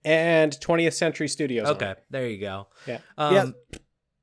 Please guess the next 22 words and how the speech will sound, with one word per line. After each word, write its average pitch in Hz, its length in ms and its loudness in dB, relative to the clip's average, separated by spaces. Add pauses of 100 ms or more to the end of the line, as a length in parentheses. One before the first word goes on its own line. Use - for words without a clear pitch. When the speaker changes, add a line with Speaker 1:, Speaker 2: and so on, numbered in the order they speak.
(220)
Speaker 3:
I 151 120 4
was 156 100 0
gonna 180 160 0
say, 147 440 6
you 139 120 0
know, 131 160 4
I 135 140 4
was 165 180 4
able 165 180 6
to 143 60 4
get 156 300 2
the, 143 80 4 (360)
uh, 123 220 -8
a, 113 360 0
a, 113 220 -4 (680)
a 120 260 -6
used 151 400 4 (240)
copy 151 460 2
of 104 160 0
this 107 360 -8
via 127 340 -2
Amazon, 117 840 -2